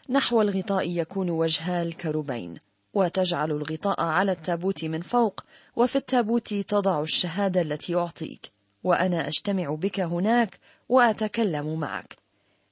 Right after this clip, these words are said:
من على الغطاء من بين الكروبين اللذين على تابوت الشهادة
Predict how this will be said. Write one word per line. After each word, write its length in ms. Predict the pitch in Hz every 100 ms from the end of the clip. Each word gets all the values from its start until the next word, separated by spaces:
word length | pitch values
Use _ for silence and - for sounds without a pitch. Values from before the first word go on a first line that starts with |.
| -
من 140 | 277 262
على 220 | 247 220
الغطاء 720 | 170 160 - 214 110 180 170
من 260 | 143 131 160
بين 240 | 214 196
الكروبين 840 | 160 - 185 180 170 233 226 208
اللذين 800 | 185 233 233 185 170 208 180 156
على 340 | 160 190 190 151
تابوت 460 | - 165 190 190
الشهادة 760 | 156 - 214 214 262 220 208